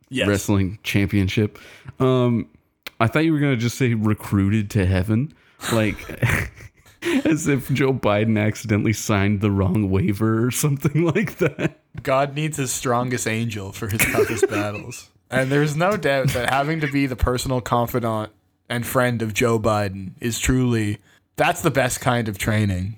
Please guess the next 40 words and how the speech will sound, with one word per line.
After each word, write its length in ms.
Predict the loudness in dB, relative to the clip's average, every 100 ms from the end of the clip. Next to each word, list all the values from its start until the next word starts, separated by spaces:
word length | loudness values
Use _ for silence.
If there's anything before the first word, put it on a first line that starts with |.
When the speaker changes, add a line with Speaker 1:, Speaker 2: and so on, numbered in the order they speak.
| -2
Speaker 1:
Just 180 | -2 0
hanging 360 | 0 2 2
out 160 | 0 -2
with 160 | -4 -2
an 80 | -2
insane, 540 | -2 0 0 0 -2
senile 540 | 0 0 2 2 0
old 280 | 0 -2 -4
man. 440 | -6 -10 -10 -16 -20 _ _ _ 0
Speaker 2:
And 180 | 2
probably 460 | 4 2 2 2 2
the 140 | 2
toughest 440 | 2 0 0 -2 0
battle. 380 | 0 2 0 -2 -4 -14
<laughs> 240 | _ _
Speaker 1:
Yeah. 240 | -12 -8 -8 -10 -18 -20 _ -20 _ _
Speaker 2:
<laughs> 600 | 0 2 0 0 0 0
Speaker 1:
So, 440 | 0 -2 0 -4 -2
Speaker 2:
Um, 60 | 0
Speaker 1:
R 160 | 2
I 160 | 2 0
P 180 | -2 0
Speaker 2:
did, 340 | 0 -2 -10
Speaker 1:
Champ. 460 | -10 -10 -10 -12 -18 _ _ _
Speaker 2:
did 140 | 0 2
you 120 | 2
ever 140 | 2 2
watch 220 | 0 0
the 80 | 2
movie 300 | 2 2 2
All 120 | 2
Dogs 320 | 2 0 0
Go 160 | -2 0
to 80 | 2
Heaven? 360 | 0 0 -4 -6 _ _
Speaker 1:
Maybe 420 | -6 -4 -2 -2
when 140 | -2 0
I 100 | 2
was, 160 | 0 0
like, 300 | 0 -2